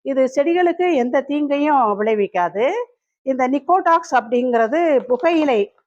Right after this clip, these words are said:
புகையிலை செடியிலிருந்து தயாரிக்கக்கூடியது. இது வந்து பவுடரா தான் இருக்குது. ஆ, புகையிலை செடியிலிருந்து தயாரிக்கிறதுனால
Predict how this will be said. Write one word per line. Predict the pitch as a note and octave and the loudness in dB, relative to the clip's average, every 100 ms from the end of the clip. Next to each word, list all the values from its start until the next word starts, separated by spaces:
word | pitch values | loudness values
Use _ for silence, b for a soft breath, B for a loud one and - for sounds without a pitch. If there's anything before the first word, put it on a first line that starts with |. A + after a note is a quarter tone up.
| _ _ _ _ | _ _ _ _
புகையிலை | C#4+ D4+ F4 E4 | -2 0 2 2
செடியிலிருந்து | D#4+ C4+ B3 A#3+ A3+ C4 C4 | 0 0 2 2 0 0 0
தயாரிக்கக்கூடியது. | D4+ B3 A#3+ - F3+ G3 F#3+ F3+ A3 G4 B4+ _ _ _ | 2 2 0 -4 -6 -4 -2 0 0 -2 -6 _ _ _
இது | B3 C4+ C#4 | -4 0 2
வந்து | C#4+ F4+ | 2 0
பவுடரா | F#4+ B3+ D4 D#4+ D#4 C#4 | 2 2 2 2 2 2
தான் | C#4+ C4+ | 2 2
இருக்குது. | G3+ F#3 F3+ F3+ A#3+ G#4 C5 _ _ _ _ B3+ | 0 -2 -2 0 0 0 -6 _ _ _ _ 0
ஆ, | B3+ B3 | 2 2
புகையிலை | D4 F4+ G#4 F4 | 0 0 0 0
செடியிலிருந்து | E4 D4 C#4+ C#4+ D4 D#4+ | 0 0 2 2 0 0
தயாரிக்கிறதுனால | C4 B3 C4+ C#4 C4 A3+ G#3 G#3 A#3+ A#3 F3 F#3+ | 2 2 2 0 -2 -2 0 0 2 2 2 0